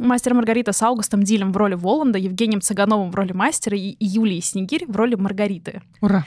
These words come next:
Speaker 1: <laughs> Мы записываем этот выпуск немножко раньше, чем посмотрим этот фильм в кино. Тем не менее, надеемся, что этот разговор будет интересным для вас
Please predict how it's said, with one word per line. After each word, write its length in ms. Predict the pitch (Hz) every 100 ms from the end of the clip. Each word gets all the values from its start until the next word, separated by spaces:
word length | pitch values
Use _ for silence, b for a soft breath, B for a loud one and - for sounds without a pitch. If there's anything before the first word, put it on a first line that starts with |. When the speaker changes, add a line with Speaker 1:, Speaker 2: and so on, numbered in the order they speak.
| -
Speaker 1:
<laughs> 1200 | 185 - 392 - 339 339 320 320 - - - - -
Мы 140 | 285
записываем 480 | 262 254 285 277 247
этот 220 | 240 240
выпуск 320 | 277 233 233
немножко 400 | 240 262 254 -
раньше, 240 | 247 240 233
чем 300 | - 220 208
посмотрим 640 | - 226 240 220 190 185 170
этот 280 | 208 196 -
фильм 220 | 233 214
в 80 | -
кино. 360 | 214 254 392 -
Тем 200 | 247 226
не 100 | 220
менее, 260 | 247 320
надеемся, 440 | 240 196 233 262 214
что 480 | - 208 208 202 185
этот 340 | 202 - 180
разговор 460 | 202 196 202 208 269
будет 260 | 220 190 185
интересным 500 | 190 202 247 320 269
для 140 | 220
вас 280 | 190 180 -